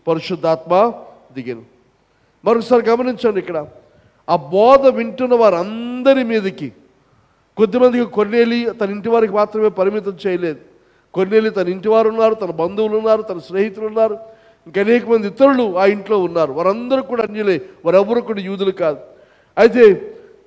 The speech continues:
పేతురు ఇంకా ప్రసంగం చేస్తూ ఉంటాడు, కానీ వారందరి మీదకి ఏముందా మాట అక్కడ? విన్న వారందరి మీదకి పరిశుద్ధాత్మ దిగాను.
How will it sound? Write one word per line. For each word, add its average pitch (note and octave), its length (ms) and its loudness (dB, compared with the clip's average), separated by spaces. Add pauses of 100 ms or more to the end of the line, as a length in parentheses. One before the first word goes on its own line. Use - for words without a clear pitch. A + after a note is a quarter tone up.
పేతురు C4 340 4
ఇంకా B3 160 -2
ప్రసంగం C4 580 -2 (100)
చేస్తూ B3 260 -4
ఉంటాడు, F#3+ 280 -4
కానీ E3+ 240 -2
వారందరి A#3+ 760 -4
మీదకి E3+ 500 -4 (1040)
ఏముందా F#3+ 280 -2
మాట F#3 200 0
అక్కడ? G#3 300 -2 (2000)
విన్న A3 180 2
వారందరి B3+ 720 4
మీదకి G3+ 520 -4 (760)
పరిశుద్ధాత్మ F#3 840 0 (500)
దిగాను. B2 280 -10